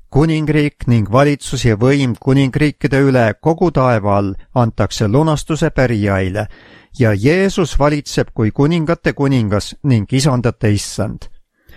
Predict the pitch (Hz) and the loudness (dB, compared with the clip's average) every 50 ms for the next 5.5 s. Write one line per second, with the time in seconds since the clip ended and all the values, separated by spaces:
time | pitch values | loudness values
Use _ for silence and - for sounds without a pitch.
0 | - - - - - - - _ _ _ _ _ _ _ _ _ _ _ _ _ | -20 -20 -20 -20 -20 -20 -20 _ _ _ _ _ _ _ _ _ _ _ _ _
1 | - 135 123 117 - - - 202 233 - - - - 196 - - - 147 143 139 | 0 2 2 2 2 2 2 2 2 0 -2 -2 -2 -2 -2 0 0 0 2 2
2 | - - - 127 - _ - 175 190 190 160 113 101 107 104 - - - - - | 0 0 -2 -4 -2 _ 2 4 4 4 2 0 0 -4 -6 -8 -10 -14 -18 -20
3 | - _ - - 139 - - 120 107 - - 131 143 165 190 196 190 190 190 190 | -20 _ -4 -4 -4 -2 0 -2 -2 -2 0 0 2 2 4 4 2 2 2 2
4 | 180 165 151 127 123 123 123 120 120 123 123 - _ _ - 120 - 127 110 104 | 2 2 2 2 2 2 0 0 0 -2 -4 -6 _ _ -4 -2 0 0 0 2
5 | 107 101 92 - - - - - - - | 0 -2 -4 -4 -8 -10 -10 -14 -18 -20